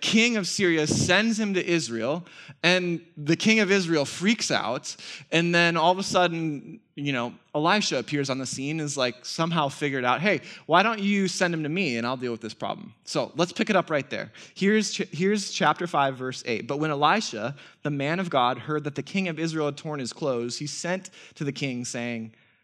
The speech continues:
"Why have you torn your clothes? Let him come now to me,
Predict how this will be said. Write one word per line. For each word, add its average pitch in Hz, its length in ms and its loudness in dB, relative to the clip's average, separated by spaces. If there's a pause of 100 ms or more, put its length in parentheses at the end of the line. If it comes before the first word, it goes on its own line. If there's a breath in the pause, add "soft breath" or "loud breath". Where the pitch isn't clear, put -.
(320 soft breath)
"Why 156 260 -4
have 202 100 2
you 185 100 -4
torn 170 280 -6
your 170 80 -6
clothes? 170 580 -12 (640)
Let 165 140 0
him 202 100 -2
come 170 300 -4
now 151 180 -2
to 139 180 -10
me, 127 460 -6